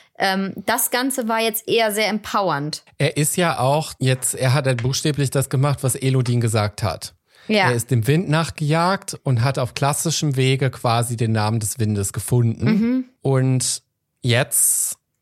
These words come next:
Speaker 2: kann er theoretisch eigentlich wieder zur Uni zurück, weil er hat das getan. Ach so, nee, er ist eigentlich losgezogen, um den Schirmherrn zu finden. Das heißt, den muss er auf dem Rückweg auch noch abgrasen,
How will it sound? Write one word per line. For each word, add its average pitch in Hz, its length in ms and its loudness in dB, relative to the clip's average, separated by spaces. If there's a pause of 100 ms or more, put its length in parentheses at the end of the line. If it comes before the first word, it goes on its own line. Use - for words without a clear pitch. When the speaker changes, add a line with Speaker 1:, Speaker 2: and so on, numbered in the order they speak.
Speaker 2:
kann 151 320 0
er 151 560 0 (140)
theoretisch 135 1000 0 (100)
eigentlich 160 420 0
wieder 156 220 0
zur - 180 -2
Uni 143 220 4
zurück, 101 400 -2
weil 110 120 0
er 117 140 0
hat 127 160 -2
das 131 160 0
getan. 131 480 -2
Ach 117 120 -2
so, 135 160 0
nee, 107 220 2
er 110 120 0
ist - 200 -4
eigentlich 170 500 0
losgezogen, 143 880 0 (240)
um 123 100 2
den 95 140 2
Schirmherrn 127 520 2
zu - 120 -6
finden. 110 520 -2
Das - 200 -6
heißt, 120 240 0
den 135 160 2
muss 170 180 0
er 135 140 2
auf 131 100 0
dem 143 100 -2
Rückweg 131 380 -2
auch 135 160 0
noch 156 160 -2
abgrasen, 160 800 0